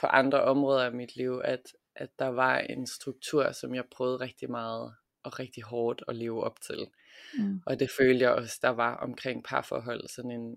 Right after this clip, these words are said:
Speaker 1: en struktur og en forventning i forhold til, hvordan det skal være, og hvordan det skal se ud. Og, øhm, ja, jeg havde også en kæmpe skam på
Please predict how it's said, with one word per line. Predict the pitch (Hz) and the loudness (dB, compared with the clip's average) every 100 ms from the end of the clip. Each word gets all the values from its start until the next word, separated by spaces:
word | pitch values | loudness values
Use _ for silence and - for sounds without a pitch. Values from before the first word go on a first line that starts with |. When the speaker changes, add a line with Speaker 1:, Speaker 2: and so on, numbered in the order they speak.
| - | -10
Speaker 1:
en | 127 | -10
struktur | - 131 - 151 | -6 -8 -4 0
og | 127 | 0
en | 123 | 0
forventning | 120 123 127 131 135 120 117 120 - | -6 -4 0 0 -2 -6 -8 -12 -14
i | 127 | -8
forhold | - 123 127 | -2 -2 -2
til, | - 123 | -6 -6
hvordan | 120 123 120 | -4 -6 -6
det | 123 | -6
skal | - 131 | -6 -6
være, | 127 127 127 | -4 -2 -4
og | |
hvordan | 120 117 120 | -6 -10 -10
det | 120 | -10
skal | - 123 | -12 -12
se | - 127 | -10 -8
ud. | 135 127 120 - | -4 -4 -6 -10
Og, | 120 117 110 _ _ _ _ _ _ - | -12 -12 -14 _ _ _ _ _ _ -8
øhm, | 123 120 117 117 113 117 _ _ _ _ _ _ _ _ _ _ - | -8 -8 -10 -12 -14 -16 _ _ _ _ _ _ _ _ _ _ 2
ja, | 151 | 6
jeg | 147 147 | 6 4
havde | 131 123 | 0 -2
også | 123 | -2
en | 131 | -4
kæmpe | - 131 131 | -2 -4 -4
skam | - - 147 143 - | -4 0 0 0 -6
på | 127 117 - | -6 -6 -8